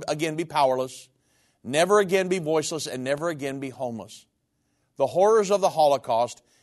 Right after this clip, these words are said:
cannot be erased, but we can build a good future for ourselves and others. Well, again, and I'll get to it in just a moment, probably in the, in the second segment here, but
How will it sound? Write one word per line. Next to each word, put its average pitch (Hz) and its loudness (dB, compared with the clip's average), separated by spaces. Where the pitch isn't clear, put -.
cannot 143 -2
be 180 2
erased, 127 -2
but 156 0
we 202 -2
can 208 -2
build 220 4
a 180 0
good 185 -4
future 220 -4
for 123 0
ourselves 113 -2
and 120 -6
others. 98 -6
Well, 160 12
again, 160 0
and 135 -2
I'll 156 4
get 165 -2
to 202 2
it 156 -2
in 147 -10
just 170 -4
a - -4
moment, 147 -2
probably 165 0
in 151 -6
the, 143 -6
in 139 -6
the 131 -6
second 151 -4
segment 139 -2
here, 127 -4
but 120 0